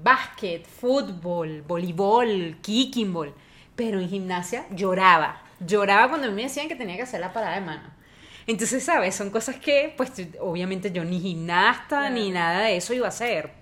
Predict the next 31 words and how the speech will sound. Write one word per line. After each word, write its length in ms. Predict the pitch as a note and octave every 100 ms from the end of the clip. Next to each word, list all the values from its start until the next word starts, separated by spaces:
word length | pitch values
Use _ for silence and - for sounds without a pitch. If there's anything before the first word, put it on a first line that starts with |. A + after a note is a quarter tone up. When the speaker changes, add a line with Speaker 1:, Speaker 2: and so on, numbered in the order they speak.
| -
Speaker 1:
pues, 140 | A#2 C3
porque 220 | - D3 -
no, 340 | D3+ D3 D3+ C#3+
no, 160 | D#3+ D#3 -
no 60 | G#3+
se 140 | A3+
me 100 | A3+
daba 260 | G3 E3+ E3+
bien. 460 | G3+ C4+ A3+ C3+ -
Me 100 | G3
torcía 380 | F#3+ F3 - E3+
el 140 | F3
cuello, 500 | G3+ F#3 F3+ F3+ E3
me 140 | E3+ D#3+
caía. 600 | E3 E3 E3+ E3+ E3 D#3+ - - - _
Horrible, 440 | F#3+ A#3 A#3 D3 - -
horrible, 360 | F3 E3+ D3 C#3+ -
muy 100 | F3+
mal, 260 | F#3 D#3 C3+ -
lo 80 | D#3+
hacía 140 | F#3+
muy 120 | F#3+ G3+
mal. 300 | E3+ D3 - - - -
Entonces 300 | - F#3 A3
sí, 180 | C#4 C4+
creo 220 | B3 A#3
que 60 | C#4+
es 80 | C4
importante 680 | C#4+ B3+ A3+ - F#3+ F#3
detectar 440 | A#3 B3 A3 G3+ E3
aquello 420 | E3 F3+ E3 D#3+